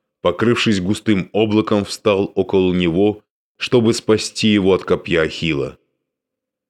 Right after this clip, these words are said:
Потрясая копьем – ждал приближающегося Ахилла Агенор.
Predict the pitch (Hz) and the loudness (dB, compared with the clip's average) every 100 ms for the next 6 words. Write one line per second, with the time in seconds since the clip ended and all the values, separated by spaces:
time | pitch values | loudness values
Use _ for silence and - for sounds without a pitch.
0 | _ _ 87 87 90 - 92 87 82 85 | _ _ -4 -2 -4 0 2 2 0 -4
1 | - 85 98 98 92 _ _ _ _ _ | -2 0 2 2 -2 _ _ _ _ _
2 | _ - 78 78 113 117 113 104 95 101 | _ -8 -6 -2 2 2 2 0 2 0
3 | 92 107 95 87 - 87 80 95 85 - | 2 2 2 2 0 0 -2 0 -2 -2
4 | - 92 85 82 - 82 85 82 76 71 | -4 0 2 0 -2 -2 -2 -2 -2 -4
5 | - | -8